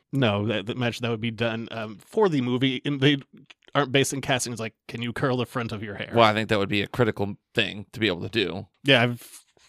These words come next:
Speaker 1: never seen this kid in anything. Although I do, uh, greatly dislike that he's way younger than me. <laughs>
Speaker 2: I started typing in David Coruscant. It's David Coruscant, I M D B,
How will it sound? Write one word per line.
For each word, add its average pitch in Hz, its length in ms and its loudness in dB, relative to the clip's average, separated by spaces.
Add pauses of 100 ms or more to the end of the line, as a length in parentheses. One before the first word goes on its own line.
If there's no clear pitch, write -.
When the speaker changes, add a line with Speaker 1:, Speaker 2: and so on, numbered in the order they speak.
(140)
Speaker 1:
never 123 240 2
seen 135 160 0
this 120 140 -4
kid 123 140 0
in 113 80 -4
anything. 123 440 -4 (420)
Although 135 260 6
I 123 180 2 (180)
do, 143 380 6
uh, 120 160 0
greatly 123 480 0
dislike 123 540 0
that 123 200 0 (300)
he's 127 80 -10
way 123 160 4
younger 110 280 -2
than 110 140 -6
me. 113 160 -2 (180)
<laughs> - 160 -12
Speaker 2:
I 131 100 4
started 147 280 8
typing 135 240 6
in 120 100 -2
David 117 300 2
Coruscant. 123 400 2
It's 110 160 -2 (180)
David 139 280 4
Coruscant, 143 340 2
I 131 120 4
M 139 100 2
D 143 100 4
B, 123 360 4